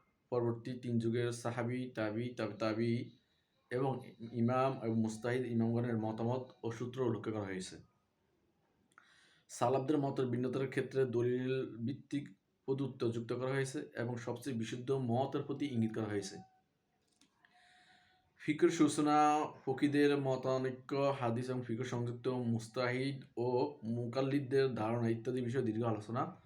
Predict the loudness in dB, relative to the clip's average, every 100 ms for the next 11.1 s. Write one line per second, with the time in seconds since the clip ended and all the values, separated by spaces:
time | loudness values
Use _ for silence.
0 | -20 _ -4 -2 -2 -4 -12 -18 _ _
1 | _ -4 -2 2 0 0 0 0 0 -2
2 | -4 -6 -4 -2 2 2 2 -2 -2 -4
3 | -6 -8 0 2 2 -2 -18 _ _ -6
4 | -4 -2 -2 0 0 0 -2 -2 -2 -2
5 | 0 0 0 -2 -4 -2 -2 0 0 -2
6 | -4 -4 -2 -4 -2 -2 0 -2 -10 _
7 | _ -16 -4 -2 -2 -4 -2 -2 -2 -4
8 | -14 -20 -20 _ _ _ _ -10 -2 0
9 | 2 2 2 2 0 2 2 0 -2 0
10 | 0 0 -2 -6 -6 -8 -8 -6 -6 -6
11 | -8